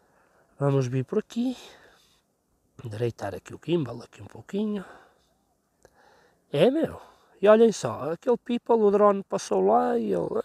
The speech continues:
"Ah, levanta, meu amigo." E ele, "Levanta, amigo." "Levanta, hombre, que eu aqui estou a ficar fechado aqui pelo mato.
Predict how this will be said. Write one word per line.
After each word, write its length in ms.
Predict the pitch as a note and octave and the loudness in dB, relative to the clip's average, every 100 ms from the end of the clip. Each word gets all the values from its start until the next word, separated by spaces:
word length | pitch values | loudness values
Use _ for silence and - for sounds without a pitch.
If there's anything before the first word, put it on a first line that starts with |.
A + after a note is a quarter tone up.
| C#4+ - | 2 4
"Ah, 600 | - D4+ D#4+ D#4 D#4+ D4 | 4 6 8 8 8 6
levanta, 960 | C#4 C#4+ C4+ D4+ D#4+ D#4 C4 G#3+ - G#3 | 4 4 6 8 8 4 0 -4 -4 -2
meu 260 | G3+ G3+ | 2 2
amigo." 720 | F#3 E3 E3 D#3 C#3+ C3+ B2+ B2+ | 2 0 -4 -4 -6 -6 -4 -4
E 160 | C3+ | -6
ele, 320 | C#3 C3+ F#3+ A#3+ | -4 -2 2 2
"Levanta, 880 | F#3 F3 A#3 C#4 D#4+ D4+ C#4 - | 2 4 4 6 4 2 0 0
amigo." 1080 | B3+ B3+ B3+ A#3+ A3 F#3 E3+ D#3 D3 D3 C#3 _ _ - - - - - - - - - - | 0 0 -2 -4 -4 -6 -6 -6 -6 -6 -10 _ _ -20 -20 -20 -20 -20 -20 -20 -20 -20 -6
"Levanta, 800 | - C4 A#3 B3+ C#4 C#4 C4 A#3+ | 6 6 6 4 4 4 4 4
hombre, 720 | G#3+ G3+ F#3+ F3+ E3+ D#3+ D#3 B2 A2 - - - _ _ - | 6 8 6 4 2 2 0 -2 -10 -18 -20 -20 _ _ -14
que 60 | |
eu 200 | - F3+ | -8 -6
aqui 180 | E3+ G3 | -4 -4
estou 280 | F#3+ - E3+ | -6 -2 -2
a 40 | |
ficar 260 | D#3+ F3+ E3+ | -2 -4 -6
fechado 380 | - - E3 D#3 | -6 -2 -2 -2
aqui 180 | D3 D#3+ | -4 -6
pelo 200 | D#3+ D3+ | -4 0
mato. 760 | D#3+ E3 C#3 - - - - | 2 2 -2 -8 -10 -10 -10